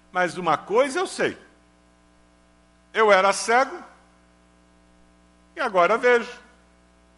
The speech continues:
Eu conheci um, um irmão da Primeira Batista de São Paulo, muito divertido o jeito dele explicar. Pessoa muito simples. Ele se converteu na praça que tem na frente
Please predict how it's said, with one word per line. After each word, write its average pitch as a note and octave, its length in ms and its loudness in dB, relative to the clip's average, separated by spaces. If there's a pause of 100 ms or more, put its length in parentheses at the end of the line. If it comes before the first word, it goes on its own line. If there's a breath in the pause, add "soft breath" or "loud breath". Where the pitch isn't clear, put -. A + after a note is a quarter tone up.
(1300)
Eu B2 100 -18
conheci F3+ 280 -10
um, C#3 640 -8
um C#3+ 120 -12
irmão D3 320 -6
da C#3 120 -2
Primeira C3+ 380 -10
Batista C3 440 -8
de B2 60 -18
São B2+ 160 -10
Paulo, E3 500 -2 (1120)
muito F#3 400 -10
divertido D3 580 -8
o B2+ 60 -10
jeito C3+ 300 -6
dele C3 260 -4
explicar. - 760 -6 (340)
Pessoa A#3 240 -6
muito C4 180 -6
simples. - 680 -12 (960)
Ele F#3 300 -4
se - 180 -10
converteu A#3 800 -4
na B3+ 180 -4
praça G3 680 -4
que B2+ 140 -16
tem E3 180 -10
na D3+ 140 -4
frente G3 760 -10